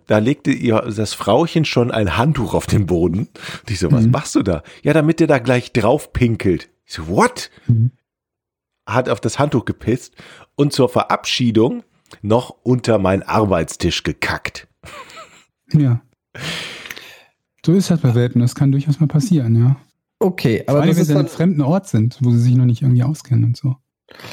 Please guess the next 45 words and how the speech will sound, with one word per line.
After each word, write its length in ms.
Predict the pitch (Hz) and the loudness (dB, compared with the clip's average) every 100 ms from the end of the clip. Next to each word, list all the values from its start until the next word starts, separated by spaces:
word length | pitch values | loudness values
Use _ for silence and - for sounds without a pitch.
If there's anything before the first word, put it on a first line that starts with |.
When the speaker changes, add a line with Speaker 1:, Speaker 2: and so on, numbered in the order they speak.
| - - - _ - | -20 -20 -20 _ -2
Speaker 3:
Ah, 80 | 139 | -2
okay, 260 | 151 123 | 0 0
also 180 | 101 127 | 2 2
es, 180 | 143 143 | 2 4
wir 80 | 143 | 4
haben 160 | 175 | 4
dann 160 | 165 147 | 4 4
eine 180 | 139 120 | 4 4
sechsmonatige 720 | 147 - 143 151 147 139 131 | 0 0 2 2 2 0 0
Phase, 400 | 143 147 151 139 | 0 2 2 2
sag 200 | 139 139 | 2 0
ich 80 | |
Speaker 2:
Ja, 60 | 131 | 2
Speaker 3:
mal, 100 | 135 | 2
die 60 | 127 | 2
Speaker 2:
oder 60 | 127 | 0
Speaker 3:
ein 60 | |
bisschen 240 | 139 139 135 | 0 0 0
Speaker 2:
also 180 | 131 | 2
Speaker 3:
anstrengend 280 | 123 131 190 | 2 2 2
Speaker 2:
beliebig. 180 | - - | 2 -2
Speaker 3:
ist. 40 | - | 0
Speaker 2:
Also 160 | 120 | 0
dann 220 | 131 131 | 2 0
fährst 260 | 131 151 165 | 2 -2 0
du 40 | 160 | 0
das 120 | 143 | 0
halt 120 | 139 | 2
langsam 280 | 147 147 139 | 2 2 2
runter. 320 | 135 143 120 | 2 2 0
Dann 180 | 104 117 | 2 2
ist 120 | 123 | 2
es 100 | 123 | 2
halt 140 | 139 131 | 0 0
vielleicht 300 | 135 127 - | 0 0 0
nicht 100 | 123 | 0
Speaker 3:
Ja. 60 | 131 | 0
Speaker 2:
mehr, 240 | 127 127 | 2 2
nicht 240 | 127 131 | 0 0
mehr 180 | 139 123 | 2 2
sechs 200 | 123 131 | 0 0
bis 160 | 139 135 | -4 -2
acht 260 | 147 - | -4 0
Mal, 240 | 170 165 160 | 0 2 2
sondern 420 | 139 135 131 | 2 2 2